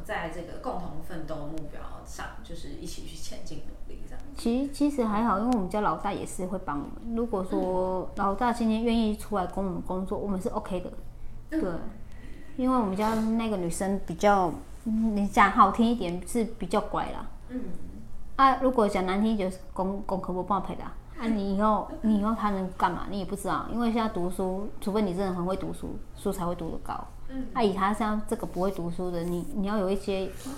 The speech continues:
Speaker 2: 一技之长让他去学啊。
Speaker 1: 嗯。
Speaker 2: 对啊，啊，刚好爸爸有这个技术，可以把他拖到旁边，因为我们这个食材美容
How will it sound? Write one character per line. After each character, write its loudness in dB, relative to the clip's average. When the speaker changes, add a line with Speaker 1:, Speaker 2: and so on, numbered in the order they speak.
Speaker 2:
一 2
技 2
之 -2
长 -4
让 -2
他 -2
去 -4
学 -6
啊。 -10
Speaker 1:
嗯。 -2
Speaker 2:
对 2
啊， -2
啊， 2
刚 8
好 8
爸 2
爸 2
有 4
这 -4
个 2
技 0
术， -2
可 2
以 4
把 -2
他 0
拖 -2
到 2
旁 -4
边， -4
因 2
为 2
我 0
们 0
这 0
个 0
食 -4
材 -2
美 -2
容 -8